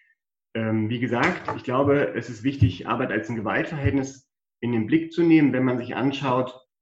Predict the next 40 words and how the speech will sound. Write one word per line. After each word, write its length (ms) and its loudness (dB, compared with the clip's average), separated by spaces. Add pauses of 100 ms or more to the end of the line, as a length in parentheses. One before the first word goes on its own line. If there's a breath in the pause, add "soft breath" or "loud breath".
(140)
wie 160 -6
wird 160 -2
Arbeit 340 0
eigentlich 560 -4
diskutiert, 680 0
also 220 -6
f-, 280 -16
Arbeit 340 0
für 160 -6
Geflüchtete, 720 2 (560)
dann 120 -6
kann 140 -2
man 160 0
sehen, 420 0 (200 loud breath)
dass 120 -8
im 120 0
Grunde 220 2
genommen 280 4
in 80 4
der 100 -2
Debatte 480 -2
eigentlich 640 -2 (300)
Arbeit 340 0
hofft, 320 -4
Arbeit 340 2 (2000)
mit 180 -4
Teilhabe. 540 -6
Also 180 -10
im 60 -8
Grunde 180 0
genommen 340 0
alle, 220 -2
die 120 -4
arbeiten 420 0
können, 220 6
alle, 180 -4
die 80 2
einen 80 0
Job 240 -2
haben, 340 -2